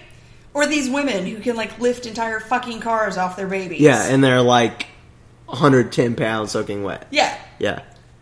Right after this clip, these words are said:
Speaker 1: That was the kind of rage that was coursing through me at
Speaker 2: Yeah.
Speaker 1: this time.
Speaker 2: All right, so this is why we got pissed. I'm not pissed Baszler was in this tournament.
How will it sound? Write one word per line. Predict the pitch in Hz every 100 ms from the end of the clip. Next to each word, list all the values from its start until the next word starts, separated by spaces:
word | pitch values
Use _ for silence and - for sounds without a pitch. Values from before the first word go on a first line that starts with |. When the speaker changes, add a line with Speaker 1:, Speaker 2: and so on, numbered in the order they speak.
| _ - - - 226
Speaker 1:
That | 311 392 415
was | 330 285
the | 330
kind | 320 302 294
of | 220
rage | 214 208 196 185 -
that | 202 196
was | 202 196
coursing | - 208 196 - 190 220
through | - 196 185
me | 175 110
at | 110 117
Speaker 2:
Yeah. | 113 107 95
Speaker 1:
this | 92 -
time. | 240 - - - - - - - - - -
Speaker 2:
All | 135
right, | 127 117 92
so | - 147 131 131 131 131 123 - - - - - - - -
this | - 180 214
is | 220
why | 175 151 143
we | 135 127
got | 117 -
pissed. | - - - -
I'm | 214 359
not | 262 226
pissed | - 196 175 120
Baszler | 131 131 120 120 117
was | 104
in | 110
this | 107 98
tournament. | 95 95 80